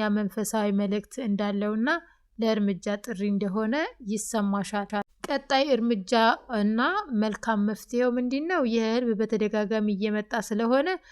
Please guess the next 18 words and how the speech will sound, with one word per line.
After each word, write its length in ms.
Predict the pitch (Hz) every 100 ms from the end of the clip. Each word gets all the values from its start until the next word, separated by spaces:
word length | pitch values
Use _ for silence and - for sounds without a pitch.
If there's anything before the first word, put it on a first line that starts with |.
| - - -
አንቺና 500 | 233 240 208 214 214 277 427
ቤተሰብሽ 680 | 226 208 220 202 208 226 269 - - _ _ -
ለአያትሽ 640 | 226 220 208 208 220 247 -
የሚከተሉትን 920 | 233 220 220 - 208 - 208 196 208 202
ነገሮች 480 | 202 175 233 262 - - _ _ _ -
ማድረግ 420 | 220 233 185 233 220
በጣም 280 | 196 220 208
ጠቃሚ 340 | 202 214 208 202 208
ነው። 140 | 202 - -
አንደኛ፣ 460 | 262 233 233 220 226 196 - _ _ _ -
የዱዓ 340 | 240 220 269 240
ማብዛት። 520 | 226 208 185 185 196 - - _ - _ -
በተለይ 500 | 247 247 247 226 254 269
በእያንዳንዱ 800 | 214 208 208 240 226 220 208 202 220
ሶላት 380 | 226 202 208 214
መጨረሻ 500 | 208 - 202 208 - 226
ላይ 200 | 233 277 -
እና 220 | 208 208